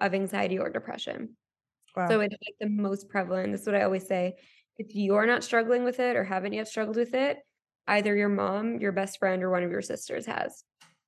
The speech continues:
Speaker 1: which is, like, wild to think about because not everybody talks about it. But yeah, anxiety and depression are so prevalent,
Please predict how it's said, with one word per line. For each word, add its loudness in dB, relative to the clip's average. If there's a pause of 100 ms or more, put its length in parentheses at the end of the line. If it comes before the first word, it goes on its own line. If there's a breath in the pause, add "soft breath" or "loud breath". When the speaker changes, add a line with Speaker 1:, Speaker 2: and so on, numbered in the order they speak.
(760)
Speaker 1:
which -2
is, 0
like, 4
wild 4
to -4
think -6
about 0
because -4
not 2
everybody 0
talks -10
about -2
it. -10 (720 soft breath)
But 4
yeah, 4
anxiety 0
and 0
depression -4
are 0
so -4
prevalent, -2